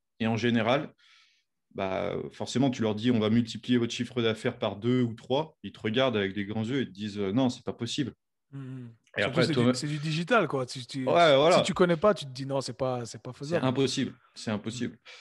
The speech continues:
Speaker 1: Et après, tu vois, bah, je pense que même toi aussi, t'as pu, t'as pu en voir les, les résultats. Mais quand tu, euh, quand tu te lances dans ça, en fait, euh, l'en-, l'entreprise te dit, « C'est pas possible. » Tu lances les premiers chantiers,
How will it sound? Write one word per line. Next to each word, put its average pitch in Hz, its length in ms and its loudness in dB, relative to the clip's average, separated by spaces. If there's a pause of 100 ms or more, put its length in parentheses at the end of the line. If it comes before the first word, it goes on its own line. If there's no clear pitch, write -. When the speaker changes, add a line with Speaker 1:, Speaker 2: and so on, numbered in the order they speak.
(220)
Speaker 1:
Et 117 100 4
après, 131 260 2
tu - 120 -2
vois, 139 460 4
bah, 110 220 2
je - 120 -6
pense 120 180 -4
que 120 80 -4
même 123 300 4
toi 131 140 0
aussi, 123 200 -4
t'as - 120 -12
pu, 110 380 -6
t'as 104 100 -4
pu - 160 -8
en 110 100 -2
voir 107 160 -2
les, 98 420 -2 (480)
les 110 100 0
résultats. 113 520 2
Mais 117 240 4
quand 131 160 0
tu, 135 300 -2
euh, 120 180 2
quand 123 140 -2
tu 123 140 -6
te 131 140 -6
lances 131 140 0
dans 120 140 0
ça, 156 140 -2
en 139 120 0
fait, 139 240 -2
euh, 110 140 -2
l'en-, 113 360 -4
l'entreprise 123 460 -6
te 120 40 -4
dit, « 110 160 -10
C'est 127 120 -6
pas 139 80 0
possible. » 147 480 -2 (400)
Tu 131 120 -2
lances 143 260 2
les 127 80 0
premiers 139 320 0
chantiers, 143 680 -2